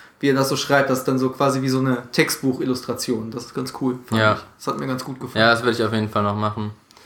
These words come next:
Speaker 2: Ja, und weiß auch nicht, ansonsten halt, ähm, ich meine, du hast in dieser Welt von Transmetropolitan so viele coole Dinge. Du hast die Transients, du hast, ähm, diese Leute, die da ihren Körper hinter-, ähm, zurücklassen und zu so einer Art Genie werden,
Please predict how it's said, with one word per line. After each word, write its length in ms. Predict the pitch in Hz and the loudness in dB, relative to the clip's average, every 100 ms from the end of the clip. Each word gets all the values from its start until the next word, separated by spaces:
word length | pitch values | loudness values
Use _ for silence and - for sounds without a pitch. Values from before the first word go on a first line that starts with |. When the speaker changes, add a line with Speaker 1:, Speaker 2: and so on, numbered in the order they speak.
| - _ _ | -20 _ _
Speaker 2:
Ja, 280 | 156 175 156 | 4 6 4
und 200 | 135 139 | 2 2
weiß 180 | 147 135 | 2 4
auch 140 | 139 | 4
nicht, 180 | 139 120 | 4 0
ansonsten 480 | 127 135 156 160 147 | 2 2 2 -2 2
halt, 300 | 139 131 - - _ _ _ - | 2 2 -4 -20 _ _ _ -10
ähm, 800 | 120 120 120 120 117 117 117 120 - _ _ _ _ _ - _ _ _ _ _ _ _ - | -4 -2 0 0 -2 -4 -6 -8 -16 _ _ _ _ _ -20 _ _ _ _ _ _ _ -12
ich 120 | - | 0
meine, 460 | 127 123 123 123 | 2 4 4 4
du 140 | 117 123 | 2 4
hast 220 | 156 156 | 4 2
in 60 | 143 | -4
dieser 260 | 131 131 | 2 2
Welt 280 | 139 151 147 | 4 4 2
von 140 | 156 | -2
Transmetropolitan 840 | 147 151 143 143 - - 147 117 127 | -2 -2 0 -4 -6 -2 2 2 2
so 140 | 151 | 0
viele 220 | 165 160 | 0 -2
coole 280 | 139 - 135 | -4 -2 -2
Dinge. 300 | 117 117 110 | 0 -2 0
Du 100 | 101 | 2
hast 320 | 110 113 - - - _ _ _ | 2 0 -6 -20 -20 _ _ _
die 100 | 110 | -12
Transients, 800 | - 131 127 127 127 117 113 110 | -2 2 4 2 2 2 2 0
du 120 | 107 | 0
hast, 400 | 110 113 - - - | 2 0 -4 -10 -4
ähm, 480 | 101 101 101 101 101 | 0 0 0 -2 -4
diese 200 | 110 107 | -4 2
Leute, 300 | 110 117 117 | 4 4 0
die 140 | 107 | -2
da 140 | 107 95 | 0 0
ihren 280 | 104 104 | 0 -2
Körper 360 | 104 131 131 123 | 2 2 4 4
hinter-, 420 | 117 123 117 110 | 2 0 0 0
ähm, 360 | 120 107 107 107 | -4 -4 -2 -4
zurücklassen 580 | 104 123 123 120 117 117 | 0 0 6 4 4 0
und 100 | 101 | 0
zu 100 | 113 | 0
so 80 | 104 | 0
einer 120 | 104 | 4
Art 240 | 90 107 104 | 4 2 0
Genie 340 | 123 127 117 | 0 2 2
werden, 500 | 113 113 113 113 113 | 4 2 2 0 -2